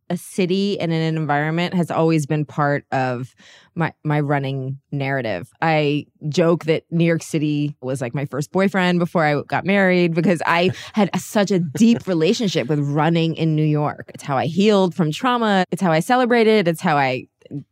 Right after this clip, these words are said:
metabolized life's stuff energetically or emotionally. So for me, the en-, changing up the environment, even taking the same route backwards,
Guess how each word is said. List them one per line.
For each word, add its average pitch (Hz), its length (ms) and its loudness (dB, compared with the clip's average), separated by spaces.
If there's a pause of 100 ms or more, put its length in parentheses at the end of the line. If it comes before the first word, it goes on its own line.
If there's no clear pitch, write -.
(120)
metabolized 160 840 -2 (400)
life's 165 580 -2 (220)
stuff - 600 -2 (480)
energetically 208 760 0
or 180 60 2
emotionally. 202 680 -2 (320)
So 214 520 0
for 208 220 -2
me, 220 440 -2
the 214 140 -2
en-, 170 240 -2 (100)
changing 185 400 0
up - 100 -6
the 175 120 -2
environment, 170 640 2
even 185 240 2
taking 170 320 0
the 151 80 0
same 175 420 2
route 156 320 2
backwards, 208 680 -2